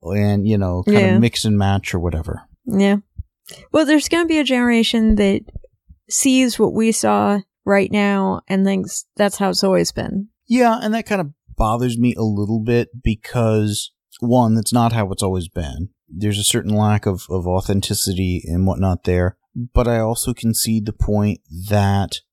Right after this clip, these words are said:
Speaker 1: if you were to show them the original stuff, would the effects feel dated, you know, and some of that stuff? I think you almost need to show both versions.
Speaker 2: Mm-hmm.
Speaker 1: And th-, there are,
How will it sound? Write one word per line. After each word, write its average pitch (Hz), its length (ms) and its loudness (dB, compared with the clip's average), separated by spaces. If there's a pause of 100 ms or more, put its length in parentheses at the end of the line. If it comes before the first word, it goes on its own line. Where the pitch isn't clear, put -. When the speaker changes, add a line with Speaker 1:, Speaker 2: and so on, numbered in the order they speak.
Speaker 1:
if 110 200 -4
you 117 120 4
were 117 100 4
to 104 80 -4
show 123 360 0
them 117 220 4
the 107 200 -4
original 110 580 0
stuff, 117 560 0
would 104 300 -4
the 104 300 0
effects - 380 -2
feel 101 280 0
dated, 107 680 4 (220)
you 104 300 0
know, 98 200 2
and 98 120 -2
some 113 200 2
of 95 120 -4
that 107 280 -2
stuff? - 380 -4
I 104 80 -4
think - 260 -2
you 113 120 -6
almost 120 400 2
need 110 260 2
to 107 60 -4
show 104 640 2 (180)
both 101 540 -4
versions. 113 640 -2 (220)
Speaker 2:
Mm-hmm. 208 320 6 (280)
Speaker 1:
And 101 600 2 (580)
th-, 113 180 0
there 123 200 4
are, 117 100 -2